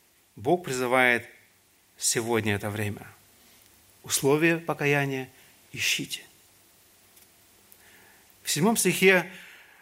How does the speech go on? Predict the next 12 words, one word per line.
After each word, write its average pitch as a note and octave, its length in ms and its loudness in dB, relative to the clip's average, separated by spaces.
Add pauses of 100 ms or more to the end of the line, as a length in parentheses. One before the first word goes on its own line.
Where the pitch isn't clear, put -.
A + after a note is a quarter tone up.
(140)
он B2+ 140 -4
дальше D3 260 4
говорит: C3+ 320 2
"Да D3 160 6
оставит A3+ 540 4
нечестивый F#3+ 580 4
путь B3+ 320 2
свой, C3 480 2 (360)
и D#3 80 4
беззаконник A#3+ 680 6 (260)
помыслы B3+ 460 6
свои, E3 500 6